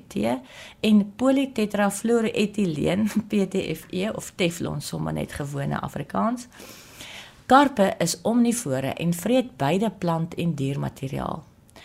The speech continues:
Hulle vreet insekte, slakkies en dooie materiaal. Ons weet dat die Vaalrivier, een van die riviere in ons land is wat die hardste werk. Dis ook die ontvanger van onbehandelde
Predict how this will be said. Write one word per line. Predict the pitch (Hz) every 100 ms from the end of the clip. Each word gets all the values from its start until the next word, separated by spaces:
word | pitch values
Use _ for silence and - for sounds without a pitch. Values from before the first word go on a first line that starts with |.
| - -
Hulle | 160 175
vreet | 180 180 160 -
insekte, | 170 - 208 - 214 214 196
slakkies | - 202 196 208 196 - -
en | 165 147
dooie | 139 139 143
materiaal. | 143 - - 147 139 50 - - _ _ _ _ - - - - _
Ons | - 277 269 147
weet | 190 175 - -
dat | 156 156
die | 156
Vaalrivier, | 147 139 139 135 139 139 143 -
een | 208 233 233
van | 220
die | 208 202
riviere | 190 165 156 156
in | 147
ons | - 143
land | 135 131 143
is | 143 -
wat | 143
die | 139
hardste | 131 131 - - 151
werk. | 123 - - - - - - - - - -
Dis | 151 190 - -
ook | 233 226 160
die | -
ontvanger | 147 - - 139 139 143
van | 143 - 139 -
onbehandelde | - 226 208 151 143 151 143 135